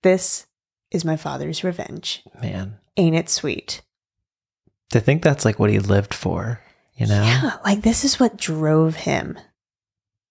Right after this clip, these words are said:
Speaker 2: Weird.
Speaker 1: Battles back then must have been so fucking crazy, dude.
Speaker 2: Oh, yeah. Wild to see.
Speaker 1: The city was so trashed that there is an actual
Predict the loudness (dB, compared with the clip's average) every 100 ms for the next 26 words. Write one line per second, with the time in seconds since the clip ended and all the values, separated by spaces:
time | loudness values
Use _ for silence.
0 | _ _ _ _ _ _ 2 4 4 2
1 | -6 _ _ _ _ _ -4 -2 -2 -2
2 | 0 2 4 4 4 2 2 -4 -2 0
3 | -2 -2 -4 -6 -8 -6 -4 -2 -2 0
4 | -2 -2 0 2 4 4 2 -2 -10 _
5 | _ _ -20 -6 2 4 4 2 2 2
6 | 2 -2 -4 _ _ _ _ _ _ _
7 | _ 0 2 4 2 2 2 0 2 4
8 | 4 2 0 0 0 -2 -4 0 4 4
9 | 4 2 0 0 0 2 4 6 4 0